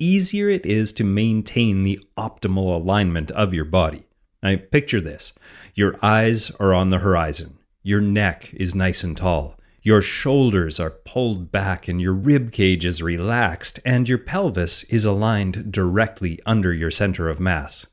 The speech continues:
Doesn't that sound awesome? Regal, even? Well, okay, now try this. Keep everything the same from what I just described and align the outside edges of your feet with something straight.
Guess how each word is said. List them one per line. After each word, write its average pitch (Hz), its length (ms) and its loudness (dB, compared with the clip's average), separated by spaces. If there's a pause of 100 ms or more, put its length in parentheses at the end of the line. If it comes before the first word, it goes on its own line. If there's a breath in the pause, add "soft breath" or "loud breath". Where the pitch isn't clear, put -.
(200)
Doesn't 156 360 0
that 127 200 0
sound 98 320 2
awesome? 85 540 0 (240)
Regal, 117 720 2
even? 123 520 2 (460)
Well, 110 160 6
okay, 95 420 2
now 117 500 2
try 95 320 4
this. 135 500 -2 (420 loud breath)
Keep - 320 -2
everything 143 480 2
the 175 60 2
same 107 340 2
from 95 160 0
what 85 140 2
I 90 80 4
just 113 260 -2
described 87 640 0
and 104 140 -2
align 107 540 0
the 127 260 -4
outside 160 580 -2
edges 113 320 0
of 117 200 0
your 131 100 0
feet 90 380 -4
with 95 140 -2
something 92 360 -4
straight. - 460 0